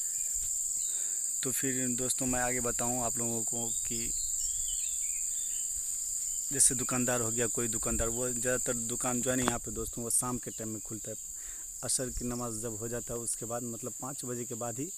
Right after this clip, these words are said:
दुकान सब खुलता है यहाँ पे। एक सुबह में morning time में सात बजे तक खुला रहता है, फिर बंद हो जाता है। और उसके बाद फिर पाँच बजे से लेकर के मगरिब time तक, ठीक है ना दोस्तों, ये लगभग दो घंटा शाम में खुला रहता है और एक घंटा सुबह में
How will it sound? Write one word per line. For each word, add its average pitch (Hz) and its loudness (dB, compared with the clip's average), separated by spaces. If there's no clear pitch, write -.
दुकान 120 -4
सब 113 2
खुलता 110 -6
है 107 -4
यहाँ 101 -6
पे। - -8
एक 127 0
सुबह 131 4
में 131 2
morning 123 0
time 123 -4
में 120 -2
सात 123 0
बजे 120 -4
तक - -6
खुला 123 -2
रहता 120 -4
है, 156 -6
फिर 123 -6
बंद 113 -2
हो 107 -2
जाता 104 -6
है। 147 -8
और 127 -4
उसके 123 0
बाद 120 -2
फिर 123 -4
पाँच 127 -4
बजे 117 -2
से - 2
लेकर 117 -4
के 160 -6
मगरिब 127 -4
time 117 -2
तक, 147 -6
ठीक 135 -4
है 127 -2
ना 123 -2
दोस्तों, 120 -4
ये 120 -6
लगभग 120 -4
दो 123 0
घंटा 107 -2
शाम 117 10
में 107 0
खुला 107 -4
रहता 104 -2
है 117 -2
और 117 0
एक 107 2
घंटा 107 0
सुबह 101 4
में 98 -2